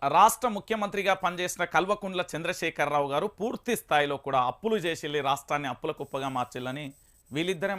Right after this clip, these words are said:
మాట్లాడారు. ఈ ఫోటోలో కనబడుతున్న ఇద్దరు మేధావులు మాట్లాడారు,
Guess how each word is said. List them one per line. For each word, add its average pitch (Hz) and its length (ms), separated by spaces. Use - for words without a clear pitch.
మాట్లాడారు. - 400
ఈ 151 120
ఫోటోలో 202 440
కనబడుతున్న 180 500
ఇద్దరు 180 380
మేధావులు 196 320
మాట్లాడారు, 156 520